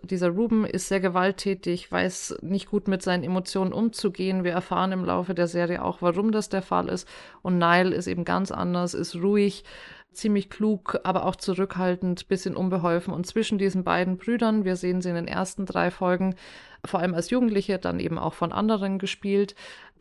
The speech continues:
beeinflussen sich das ganze Leben über gegenseitig. Und zwischen ihnen wird sich ein Band entwickeln, was die meiste Zeit eher negative Auswirkungen hat. Aber das finde ich eben so toll an Half Man. Es wird uns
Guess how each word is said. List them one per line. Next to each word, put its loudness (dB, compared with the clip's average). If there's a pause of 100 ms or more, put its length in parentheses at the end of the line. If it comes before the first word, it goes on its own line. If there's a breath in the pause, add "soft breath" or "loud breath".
beeinflussen 2
sich -4
das 0
ganze 2
Leben 0
über 2
gegenseitig. 0
Und -2
zwischen -2
ihnen 0
wird 0
sich -6
ein -2
Band 0
entwickeln, -2
was -2 (600 loud breath)
die 0
meiste 2
Zeit 2
eher 0
negative 2
Auswirkungen 0
hat. -2
Aber 2
das -4
finde -4
ich -6
eben -2
so -4
toll 0
an -2
Half -2
Man. -2
Es -8
wird 0
uns -2